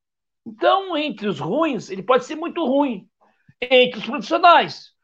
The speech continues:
mas com o amador ele vai dar banho. É o caso que acontece hoje com,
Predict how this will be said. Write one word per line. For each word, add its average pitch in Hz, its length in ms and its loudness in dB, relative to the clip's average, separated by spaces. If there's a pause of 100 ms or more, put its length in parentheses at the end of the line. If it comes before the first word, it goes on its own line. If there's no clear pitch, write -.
(140)
mas - 180 4
com - 180 -6
o 320 100 6
amador 254 400 2
ele 302 80 -6
vai 294 160 4
dar 302 140 6
banho. 240 680 2 (1120)
É 302 140 6
o 359 160 0
caso 311 360 6
que 311 100 -14
acontece 302 600 -2
hoje 277 300 -4
com, 294 160 -14